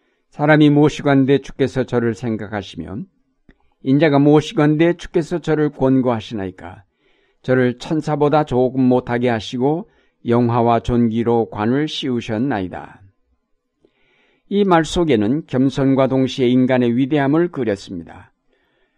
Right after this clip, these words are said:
광대한 우주를 바라보면서 인간이 지극히 미미함을 느꼈으나 동시에 하나님이 이 모든 삼라만상을 바로 우리 인간을 위하여 지어주셨다는 사실과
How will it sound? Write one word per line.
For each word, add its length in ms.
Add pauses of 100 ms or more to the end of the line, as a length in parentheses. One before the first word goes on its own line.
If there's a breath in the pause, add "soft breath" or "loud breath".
(140)
광대한 480
우주를 360
바라보면서 880 (400)
인간이 460
지극히 480
미미함을 920
느꼈으나 760 (560)
동시에 360
하나님이 580
이 60
모든 520
삼라만상을 1160 (320 soft breath)
바로 240
우리 220
인간을 420
위하여 340
지어주셨다는 920
사실과 720